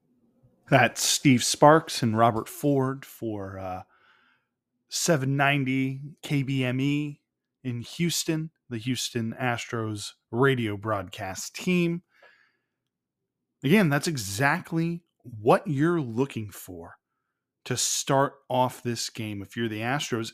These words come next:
And think about, you've now got more runners in scoring position. This is a chance to add on. But big game Nate Eovaldi, well, he's gonna shut it off right there.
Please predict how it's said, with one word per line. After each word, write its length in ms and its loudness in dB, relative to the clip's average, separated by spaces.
And 440 2
think 140 -2
about, 280 2
you've 160 -4
now 220 4
got 260 2
more 260 2
runners 380 2
in 80 -4
scoring 360 -4
position. 580 -6
This 240 2
is 100 -4
a 80 -2
chance 480 -4
to 140 -8
add 300 -6
on. 360 -4
But 180 -10
big 220 4
game 240 4
Nate 200 4
Eovaldi, 540 4
well, 300 4
he's 180 4
gonna 160 0
shut 300 2
it 80 -2
off 300 -2
right 280 -2
there. 360 -8